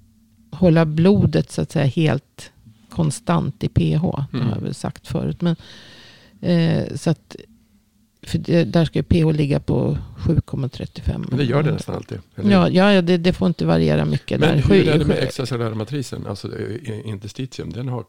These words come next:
Speaker 2: kan
Speaker 1: Nej,
Speaker 2: ha
Speaker 1: nej, men där, det är ju där det lagras in.
Speaker 2: Ja.
Speaker 1: Alltså, om, om inte, eh, vi andas ut koldioxid, det
Speaker 2: Mm.
Speaker 1: ta-, ta-, för att få bort det sura.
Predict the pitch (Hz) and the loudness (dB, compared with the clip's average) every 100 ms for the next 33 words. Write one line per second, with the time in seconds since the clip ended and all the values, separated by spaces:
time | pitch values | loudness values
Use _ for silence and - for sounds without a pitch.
0 | _ - 202 196 208 202 196 196 180 185 | _ 2 4 4 4 4 4 4 2 4
1 | 196 196 185 190 175 170 170 165 151 143 | 4 6 6 4 6 6 6 4 4 2
2 | 165 147 131 - - - 170 165 110 208 | 2 0 0 -6 -10 -2 2 2 4 6
3 | 208 - 214 214 220 - 233 214 107 117 | 4 4 4 6 4 4 2 2 0 -2
4 | 95 - 165 76 - 214 185 202 196 190 | -4 -4 -4 -4 2 4 6 6 4 4
5 | 247 247 - 175 156 151 - 202 185 170 | 4 2 2 4 6 4 4 2 4 4
6 | 165 - 175 - 175 - - 156 - - | 2 0 -2 2 0 2 2 0 0 -2
7 | 160 147 143 - 151 - 127 - | 0 0 -2 -2 -4 0 -2 0